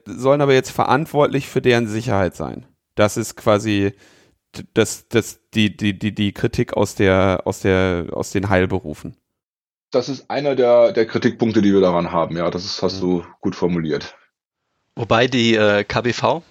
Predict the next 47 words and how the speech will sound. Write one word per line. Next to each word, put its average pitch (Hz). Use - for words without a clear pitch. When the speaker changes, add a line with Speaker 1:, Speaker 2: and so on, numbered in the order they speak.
Speaker 3:
die 156
K 117
B 113
V 127
sagt 143
dazu, 143
genau 127
zu 139
diesem 127
Punkt, -
ja, 101
dass 107
die, 113
ähm, 107
äh, 104
Datenverarbeiter, 107
also 107
in 101
dem 104
Fall 107
die 101
Ärzte, 117
muss -
ein 110
Verschulden 139
für -
den 104
eingetretenen 101
Schaden -
treffen, 143
nur 120
dann 113
haften 123
sie 90
auch. 104
Problem 117
ist 131
nur, 131
das 117
muss 117
dann 117
der 101
Arzt 101
erstmal 101
nachweisen, 101
dass -
ihn 101